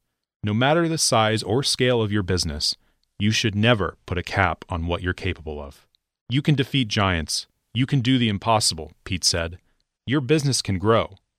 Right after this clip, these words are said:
and you can cut down your own nets." Take the inside track. To check out Pete Benson and Beacon Capital Management's full C E O track presentation from the fall twenty twenty-two journey,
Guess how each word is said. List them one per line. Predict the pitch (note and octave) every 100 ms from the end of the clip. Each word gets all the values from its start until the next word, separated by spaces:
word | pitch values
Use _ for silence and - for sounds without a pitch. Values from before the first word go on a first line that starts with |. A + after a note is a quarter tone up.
| _ _ -
and | F2+
you | G#2
can | A2 G2+
cut | A2+ G#2
down | G#2 G2+
your | G2+ G2
own | F#2+
nets." | D#2+ - - - - _ _ _ _ _ _ _
Take | - D#3+ F3
the | - D3+
inside | B2 - A#2+ A2 F#2+
track. | - D#2+ - - _ _ _ _ _ _
To | -
check | A#2 F3 F3
out | F3+ D3+
Pete | - D#3 A#2+
Benson | G#2 F#2+ A#2 B2+
and | G#2+ F2+
Beacon | A2+ A2+ G#2+
Capital | A2 G#2+ A#2 G#2+
Management's | F2+ E2 E2 E2+ E2+ -
full | - - - C3+ D#3+
C | - - C#3+ C3+
E |
O | B2
track | A#2+ - F#2
presentation | - F2+ F2 E2 E2 D#2+ G2
from | G2+ F#2+
the | F2+
fall | - G2 G2
twenty | F#2+ - G2 G2
twenty-two | - G#2 G2 A#2
journey, | A2 F2+ D#2 E2